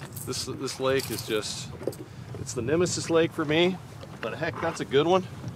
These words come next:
Thing about wintertime fishing is you do have the chance of catching big ones like that. Look at that, that's a new color for this spring. Trey, we've got a, uh, we've got, like, a clear red that's, uh,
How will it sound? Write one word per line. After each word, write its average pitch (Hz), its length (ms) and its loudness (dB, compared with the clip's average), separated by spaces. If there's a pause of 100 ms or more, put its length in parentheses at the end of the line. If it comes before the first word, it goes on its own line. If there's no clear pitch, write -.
(1500)
Thing - 540 -2
about 147 180 8
wintertime 151 380 8
fishing 165 300 4
is 123 120 2
you 117 60 0
do 151 180 6
have 151 180 6
the 117 60 -2
chance 147 320 0
of - 80 -6
catching 151 280 0
big 131 160 2
ones 113 180 0
like 107 180 4
that. 113 240 4 (640)
Look - 140 -6
at - 0 -
that, 117 60 2
that's 113 260 4
a - 20 0
new 123 180 0
color 113 440 8
for - 200 -4
this 110 160 0
spring. 117 560 4 (1400)
Trey, 170 220 6
we've 165 140 2
got 226 200 6
a, 127 240 4
uh, 104 280 2 (680)
we've 127 120 -2
got, 180 160 6
like, 139 140 2
a 123 80 0
clear 170 580 6
red 156 560 2 (720)
that's, 120 300 -2
uh, 117 360 4